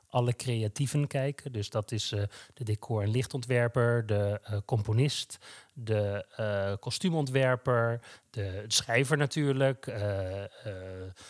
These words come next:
nou, eh, die, die zijn, en jullie zijn er. Dus, eh, dan zijn er een hoop mensen aanwezig.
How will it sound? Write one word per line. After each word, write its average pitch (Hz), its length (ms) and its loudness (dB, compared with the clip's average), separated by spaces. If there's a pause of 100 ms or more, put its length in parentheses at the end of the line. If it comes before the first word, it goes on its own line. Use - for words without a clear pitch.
(160)
nou, 110 220 -6
eh, 131 540 -6
die, 151 140 -2
die 147 140 4
zijn, 131 200 2
en 131 60 4
jullie 107 180 2
zijn 165 260 4
er. 170 200 2 (360)
Dus, 143 360 0
eh, 139 420 4
dan 139 180 4
zijn 143 180 2
er 135 60 2
een 135 80 4
hoop 156 240 2
mensen 127 640 2
aanwezig. 180 720 0